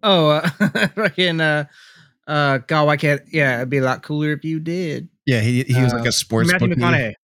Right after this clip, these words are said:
Speaker 2: Matthew McConaughey. He was in that movie where he, he did, like, picks and then people would bet on his picks and shit. <laughs> Um, all right, here we go. Dave Watson, Matt Dunphy,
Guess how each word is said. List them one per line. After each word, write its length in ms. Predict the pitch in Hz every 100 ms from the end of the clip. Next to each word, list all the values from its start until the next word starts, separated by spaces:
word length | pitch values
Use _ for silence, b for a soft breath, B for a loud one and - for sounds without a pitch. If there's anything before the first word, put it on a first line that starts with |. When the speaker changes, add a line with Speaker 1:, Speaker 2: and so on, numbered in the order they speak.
| -
Speaker 2:
Matthew 260 | 127 117 110
McConaughey. 240 | 120 120
He 60 | 127
was 100 | 127
in 60 |
that 100 | 117
movie 260 | 110 113 117
where 160 | 110 110
he, 180 | 113 107
he 120 | 123 113
did, 180 | 113
like, 240 | 107 107 -
picks 300 | 113 110 -
and 80 | 110
then 100 | 104
people 220 | 107 104
would 140 | 104 104
bet 160 | 107 104
on 120 | 104
his 120 | 107
picks 360 | - 107 - 120
and 100 | 107
shit. 240 | 113 107 -
<laughs> 80 | - - 202 202 - 262 254 233 202 175 147 -
Um, 560 | 117 107 104 101 101 - -
all 80 | 113
right, 180 | 95 - -
here 120 | 127
we 80 | 117
go. 100 | 95 - _ B B _ _
Dave 200 | 135 135
Watson, 520 | 123 107 - 98 98 - _ _ _ _ _ _ _ _ _ _ _ _ - -
Matt 240 | 120 113
Dunphy, 440 | 110 98 - -